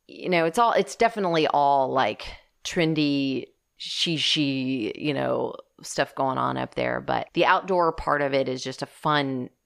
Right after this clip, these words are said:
place to be outside while also eating this amazing farm to table food. And my mom ordered, we like to share, of course. My mom ordered the pork belly poutine.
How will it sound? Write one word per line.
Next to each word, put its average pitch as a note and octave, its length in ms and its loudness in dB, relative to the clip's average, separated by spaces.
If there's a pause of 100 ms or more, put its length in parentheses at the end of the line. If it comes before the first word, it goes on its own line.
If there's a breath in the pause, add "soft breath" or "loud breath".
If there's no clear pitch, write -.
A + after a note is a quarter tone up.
place C#3+ 360 -2
to C#3+ 100 -2
be D#3+ 400 -4
outside C3+ 560 0
while C3+ 160 -2
also C#3 360 0
eating B2+ 420 -4
this B2 400 -8 (100)
amazing C#3+ 920 -2
farm C3 280 -2
to B2+ 60 -8
table - 300 -10
food. - 340 -4 (540 soft breath)
And D3 480 2
my D3+ 160 2
mom G3+ 340 2
ordered, C#3+ 460 2
we D#3+ 180 -2
like E3+ 180 0
to E3+ 80 -6
share, A#2 420 0
of B2 140 -6
course. A#2+ 480 -4 (320 soft breath)
My D#3 140 2
mom F#3+ 380 2
ordered D3+ 500 2 (100)
the C#3 340 0 (220)
pork G3 380 0
belly D3+ 340 0
poutine. D3 800 -6